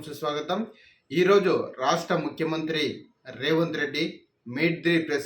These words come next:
కార్యక్రమాన్ని నిర్వహించడం జరిగింది. ఈ కార్యక్రమంలో ముఖ్యమంత్రి రేవంత్ రెడ్డి కొన్ని కీలక అంశాలను అయితే వారు ప్రస్తావించడం జరిగింది. ప్రస్తుతం నేను వారి మాటల్లోనే వినిపించే ప్రయత్నం అయితే చేస్తాను.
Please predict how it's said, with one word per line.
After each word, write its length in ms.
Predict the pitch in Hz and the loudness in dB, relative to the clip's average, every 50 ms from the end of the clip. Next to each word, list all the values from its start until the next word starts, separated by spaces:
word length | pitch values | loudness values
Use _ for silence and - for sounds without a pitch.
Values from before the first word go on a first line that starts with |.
| - - | -2 0
కార్యక్రమాన్ని 600 | 131 131 135 135 - 143 135 135 135 135 131 127 117 - - - _ _ _ _ - | 0 0 0 0 -4 -6 -6 -4 -4 -4 -4 -6 -6 -8 -12 -16 _ _ _ _ -12
నిర్వహించడం 600 | 127 139 143 131 143 143 139 135 151 139 135 131 131 139 | -10 -8 -6 -4 -4 -4 -4 -6 -6 -6 -6 -4 -4 -4
జరిగింది. 400 | 135 131 131 139 135 135 165 196 226 - - - _ _ _ _ _ _ _ _ _ _ _ - | -4 -4 -4 -6 -4 0 0 0 0 -2 -6 -16 _ _ _ _ _ _ _ _ _ _ _ 0
ఈ 80 | 160 180 - - | 0 2 2 2
కార్యక్రమంలో 580 | 170 156 151 151 156 151 147 139 135 131 151 185 208 - - _ _ _ _ _ _ _ - | 0 0 0 -2 -4 -4 -4 -4 -4 -2 -2 -4 -4 -6 -12 _ _ _ _ _ _ _ -8
ముఖ్యమంత్రి 580 | 156 160 - - 185 185 180 180 175 170 165 160 156 120 120 127 | -8 -2 0 2 4 4 4 4 4 4 4 4 4 2 2 2
రేవంత్ 320 | 147 165 170 180 175 175 165 | 4 4 4 4 2 2 2
రెడ్డి 220 | 165 160 160 - - - - - - - _ _ _ - | 2 2 2 0 0 -2 -4 -12 -18 -20 _ _ _ -4
కొన్ని 220 | - 175 170 170 156 - - - - - | -2 0 2 2 0 0 -2 -6 -2 0
కీలక 300 | 190 202 208 202 202 190 | 2 4 4 4 4 2
అంశాలను 480 | 165 156 156 156 165 151 151 151 147 143 | 2 2 0 0 0 0 0 -2 -2 -4
అయితే 200 | 131 - 156 147 131 120 - - - _ - | -2 -2 0 0 0 0 -2 -8 -14 _ -6
వారు 180 | 139 139 131 - - | -6 -4 -4 -4 -6
ప్రస్తావించడం 600 | 135 131 - - 147 147 147 131 131 131 131 127 120 | -8 -8 -6 -6 -4 -4 -4 -6 -6 -8 -6 -4 -4
జరిగింది. 360 | 120 120 117 117 113 107 101 101 - - _ _ _ _ _ - | -6 -4 -6 -6 -8 -8 -8 -10 -14 -18 _ _ _ _ _ -8
ప్రస్తుతం 400 | 139 143 147 - 151 156 165 160 156 | -8 -8 -8 -4 -2 0 2 2 2
నేను 240 | 156 156 151 147 135 - - - - _ _ - 120 135 | 2 2 2 0 -2 -4 -6 -10 -18 _ _ -8 -2 0
వారి 220 | 151 151 147 147 135 131 | 2 2 2 0 0 2
మాటల్లోనే 540 | 139 147 143 156 156 151 151 147 147 151 139 117 101 104 - _ _ _ _ _ | 2 2 0 0 0 0 0 0 0 0 -2 -2 -4 -8 -14 _ _ _ _ _
వినిపించే 460 | 131 143 147 151 143 147 131 - 147 113 117 | -8 -6 -6 -6 -6 -6 -6 -6 -6 -4 -4
ప్రయత్నం 320 | 131 135 135 139 147 143 139 | -2 -2 -2 -2 -4 -6 -6
అయితే 140 | 135 139 | -6 -6
చేస్తాను. 640 | 127 - 139 139 135 131 - 143 143 165 196 226 - | -6 -6 -6 -8 -6 -4 -4 -2 -2 -2 -2 -4 -6